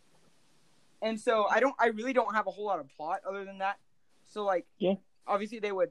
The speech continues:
Speaker 1: try to hunt down Peter. But I th-, thought about this. This is a, like, so instead of,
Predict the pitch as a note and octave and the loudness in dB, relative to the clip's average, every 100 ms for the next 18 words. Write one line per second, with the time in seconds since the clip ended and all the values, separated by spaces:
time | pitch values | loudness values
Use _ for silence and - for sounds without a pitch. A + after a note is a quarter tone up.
0 | - G#3+ G3 F3 F#3 F#3 F#3+ G#3+ A3 A#3+ | -2 -2 -2 -2 -6 -6 -6 -8 -8 -8
1 | - _ - - - A3 C4 C4 - - | -8 _ -20 -20 -4 2 2 2 -10 -6
2 | G3+ G3 F3+ E3+ C#3 - F#3+ G3+ G3 E3 | 0 2 2 2 -4 -6 -12 -8 -6 -6
3 | - _ _ F#3 D#3+ - _ _ _ - | -8 _ _ -2 -2 -6 _ _ _ -20
4 | - _ _ _ - B3 B3 A#3+ - B3+ | -20 _ _ _ 0 4 4 2 -2 -2
5 | A#3+ G3+ E3+ | 0 0 -2